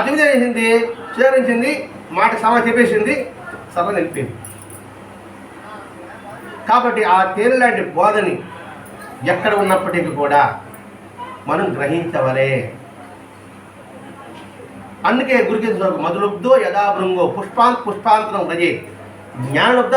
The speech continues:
తదా శిష్యో గురో గురువంతరం వ్రజేత్ అన్నాడు. ఆ తేనెటీగ పువ్వు యొక్క రంగు పట్టించుకోదు,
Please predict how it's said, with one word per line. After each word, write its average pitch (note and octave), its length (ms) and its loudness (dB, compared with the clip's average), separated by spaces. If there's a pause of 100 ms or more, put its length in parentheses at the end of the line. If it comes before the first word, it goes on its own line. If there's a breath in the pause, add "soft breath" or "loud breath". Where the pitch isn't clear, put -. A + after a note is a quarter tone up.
(100)
తదా A3 200 4 (120)
శిష్యో - 280 -2 (280)
గురో A#3 180 6 (160)
గురువంతరం G3 500 2
వ్రజేత్ E3 340 -4
అన్నాడు. A#2 260 -8 (1500)
ఆ - 20 6 (320)
తేనెటీగ B3 460 2 (560)
పువ్వు B3 240 4
యొక్క A#3+ 200 2
రంగు A3+ 200 2
పట్టించుకోదు, F3 520 -2